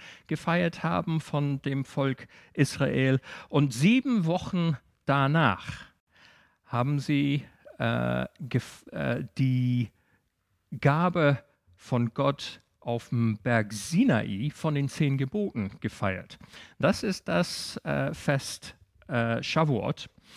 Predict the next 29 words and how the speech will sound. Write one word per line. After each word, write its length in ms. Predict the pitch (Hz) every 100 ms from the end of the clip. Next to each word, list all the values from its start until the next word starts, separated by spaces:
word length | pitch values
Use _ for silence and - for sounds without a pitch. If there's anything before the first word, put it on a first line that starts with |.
| - - - -
Also 420 | - 170 170 180 180 196 -
die 420 | 175 175 175 160 139
sieben 420 | 143 160 226 185 147
Wochen 340 | 220 196 127
oder 140 | 107
genau 320 | 113 131 147 147
gesagt, 520 | 139 143 139 - - - - -
äh, 280 | 131 127
fünfzig 600 | 156 - 190 - 143 -
Tagen, 600 | - 185 196 147 92 82 -
daher 560 | 160 123 131 131 127 131
auch, 300 | 135 127 - -
äh, 440 | - 131 120 120 -
der 120 | 117
Begriff 560 | 110 113 117 120 - - _ _
Pentekost 960 | 151 160 175 127 - - - - - - -
im, 240 | 110 113
im 180 | 135 107
Englischen, 540 | 117 107 98 - 127 - - - - -
äh, 80 |
aus 380 | 123 110 120 113
dem 300 | - 123 117
wir 180 | 120 120
Pfingsten 640 | - 139 143 - 117 104
so 340 | 101 110 107 113
auf, 420 | 113 104 - -
äh, 160 | - 135
s-, 200 | - -
äh, 680 | - 139 131 127 - 120